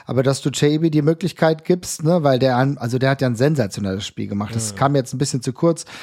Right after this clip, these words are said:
Speaker 1: aber die Einwechslung war ja monumental für den ganzen Wechsel dieses Spiels, das eins zu null, selbst im zwei null auch noch relevant gewesen, immer wieder gefährlich.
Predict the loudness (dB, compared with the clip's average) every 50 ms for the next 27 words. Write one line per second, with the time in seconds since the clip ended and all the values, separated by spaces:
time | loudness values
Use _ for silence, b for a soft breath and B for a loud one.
0 | B B B B B B _ -2 0 2 4 4 4 4 2 2 4 2 2 4
1 | 2 0 0 0 0 2 2 4 4 4 4 4 4 4 4 4 4 4 2 0
2 | 0 -2 -4 -2 -2 -2 -2 -2 -2 0 0 0 0 0 0 -2 -4 -4 -4 -6
3 | -4 -4 -2 -2 -2 -2 -2 -4 -4 -6 -4 0 2 4 4 2 0 -4 -8 -8
4 | -4 -2 -2 -2 -2 -2 -2 0 2 4 4 4 4 2 2 0 -2 -2 -4 -6
5 | -8 -6 -2 0 2 2 4 4 2 2 2 0 -2 -2 -4 -4 -4 -4 -2 -2
6 | -4 -6 -8 -8 -4 -2 -2 -2 -2 -2 -2 0 2 2 2 2 2 0 0 -2
7 | 0 2 2 4 4 2 0 -2